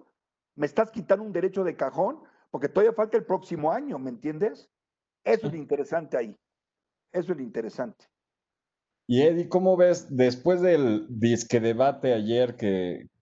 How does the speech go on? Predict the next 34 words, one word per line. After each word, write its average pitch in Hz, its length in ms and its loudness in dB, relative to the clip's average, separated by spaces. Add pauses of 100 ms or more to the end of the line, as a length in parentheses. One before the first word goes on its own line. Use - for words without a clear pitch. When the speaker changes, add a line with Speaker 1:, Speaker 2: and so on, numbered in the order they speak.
(120)
Speaker 2:
que 101 180 0
fue 120 320 -4
un 113 200 -4
poquito, 107 760 0 (320)
desde 98 320 0
mi 101 80 0
punto 123 280 -2
de 110 60 2
vista, 110 300 2
ridículo, 104 800 0 (1700)
cómo 165 280 4
i-, 139 260 0 (160)
va 131 200 2
a - 100 -4
cambiar 131 640 2
la 123 260 0
perspectiva 107 800 0
del 101 460 0
joven 127 680 0 (280)
hispano 117 680 0
dentro 95 260 -2
de 90 40 0
los 87 80 -4
Estados 110 320 -2
Unidos, 117 320 -2
que 110 140 -2
quizás 117 440 -2
sean 143 180 0
los 113 160 -4
que 101 100 -4
más 101 260 2
vayan 104 300 2
a 101 40 0
votar? 110 460 -2